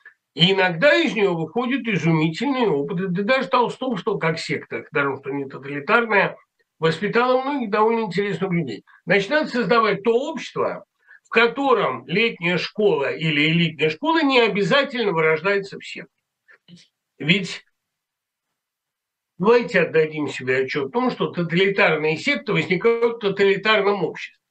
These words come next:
В здоровом обществе можно проводить сколько угодно летних школ, и сколько я летних школ языковых, там, университетских видел в Штатах и ездил туда. И никогда там не возникает вот этих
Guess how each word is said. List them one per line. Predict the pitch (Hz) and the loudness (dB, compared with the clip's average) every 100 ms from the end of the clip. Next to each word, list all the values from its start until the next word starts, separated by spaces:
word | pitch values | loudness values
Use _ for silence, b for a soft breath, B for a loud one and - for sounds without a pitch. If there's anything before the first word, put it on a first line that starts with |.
| _ _ _ _ - | _ _ _ _ -6
В | |
здоровом | 151 170 294 339 330 294 214 156 | 2 4 4 2 4 4 4 0
обществе | - - 151 | -4 -6 -4
можно | 165 233 226 233 | 2 2 2 0
проводить | 196 226 226 220 247 | 2 2 2 0 -6
сколько | 170 269 277 - | -6 -2 0 0
угодно | 277 220 277 254 190 | -2 0 2 4 4
летних | 202 214 185 147 156 | 2 2 0 -2 -4
школ, | - - 226 135 | -6 0 0 0
и | 110 | -6
сколько | 117 - 247 240 214 | -10 0 0 0 0
я | 185 196 190 - _ | 4 4 2 -8 _
летних | 170 214 208 160 156 | 2 2 2 0 -2
школ | - - 233 190 | -2 2 2 2
языковых, | 147 165 170 160 190 214 208 - | 0 -2 0 4 4 4 -2 -2
там, | 160 160 | 0 2
университетских | 170 175 - 214 196 170 139 180 | 2 2 0 0 0 -4 -4 0
видел | 214 156 147 143 - B B - | 0 2 0 0 -6 B B -20
в | |
Штатах | - 233 220 180 - | 2 4 4 0 -4
и | 170 | -2
ездил | 165 247 160 185 170 | 2 0 0 -2 -2
туда. | 156 95 98 - 220 | -4 -4 -4 -6 -2
И | |
никогда | 262 277 247 233 214 214 | 0 2 2 2 2 2
там | 170 156 | 2 0
не | 156 | 2
возникает | 160 156 190 196 262 233 | 0 0 -2 2 2 2
вот | 175 185 | -4 -4
этих | 196 170 | -4 -4